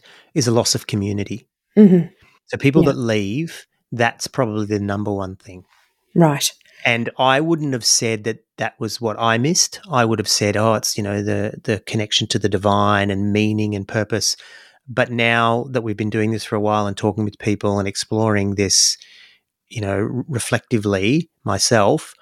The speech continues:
Speaker 1: I think it's true. I think
Speaker 2: Mm-hmm.
Speaker 1: that's what most of us miss, which is why even the meetup, which, apologies, we didn't make it on the weekend, but the meetups, people go to these meetups because I think there's a part of them that just want,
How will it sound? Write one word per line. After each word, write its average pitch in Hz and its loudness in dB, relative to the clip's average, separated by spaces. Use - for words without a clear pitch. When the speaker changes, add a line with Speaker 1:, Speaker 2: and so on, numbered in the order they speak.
Speaker 1:
I 127 -2
think 120 -4
it's - -8
true. 104 -6
I 120 -4
think 202 4
Speaker 2:
Mm-hmm. 180 6
Speaker 1:
that's 127 -2
what 151 0
most 120 -4
of 107 -4
us - -4
miss, 117 -2
which - -2
is 113 0
why 117 2
even 131 4
the 120 4
meetup, 117 2
which, - -6
apologies, 113 0
we 113 2
didn't 107 0
make 110 -2
it 117 -4
on 107 -2
the 107 -2
weekend, 104 -2
but 110 0
the 117 0
meetups, 120 0
people 143 2
go 120 6
to 120 2
these 110 2
meetups 117 -2
because 110 -6
I 110 -2
think 135 -2
there's 113 -2
a 113 -4
part 117 0
of 135 0
them 110 0
that 104 -6
just - -8
want, 113 -2